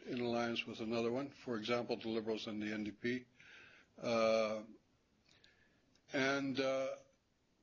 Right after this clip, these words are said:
bring about a situation of stability. If you remember, it was The Economist magazine that coined the term, uh, about Prime Minister Martin, that he was a ditherer.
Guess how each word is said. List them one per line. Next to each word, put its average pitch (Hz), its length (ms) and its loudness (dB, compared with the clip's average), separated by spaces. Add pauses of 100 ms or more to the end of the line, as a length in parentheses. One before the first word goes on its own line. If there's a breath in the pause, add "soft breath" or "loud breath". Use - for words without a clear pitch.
(320)
bring 170 380 2
about 147 260 4
a 143 80 0
situation 139 680 -2
of 120 100 -2
stability. 135 640 -2 (1500 soft breath)
If 151 200 -2
you 180 80 2
remember, 175 560 0 (160)
it 151 80 0
was 143 260 0
The 143 100 -2
Economist 170 640 -2
magazine 143 680 0
that 127 340 0
coined 147 340 0
the 139 80 0
term, 139 520 -2 (220)
uh, 113 420 0 (140)
about 120 340 4 (1300)
Prime 135 200 0
Minister 120 600 -2 (360)
Martin, 143 520 0 (680 loud breath)
that 131 180 2
he 131 140 0
was 139 240 0
a 135 80 0
ditherer. 123 520 0